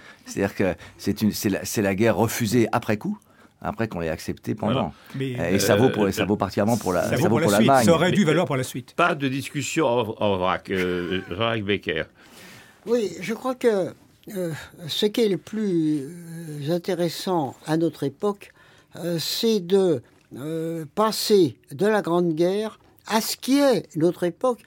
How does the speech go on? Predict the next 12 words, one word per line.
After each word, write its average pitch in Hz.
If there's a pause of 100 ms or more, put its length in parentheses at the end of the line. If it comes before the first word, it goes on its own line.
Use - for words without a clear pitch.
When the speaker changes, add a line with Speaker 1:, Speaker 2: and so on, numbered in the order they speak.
(160)
Speaker 4:
c'est-à-dire, 220 (320)
euh, 175
l'amitié 226 (300)
entre, 196 (300)
euh, 156
la 160
France 247 (100)
et 190
l'Allemagne, 190
entre 175
les 170
Français 185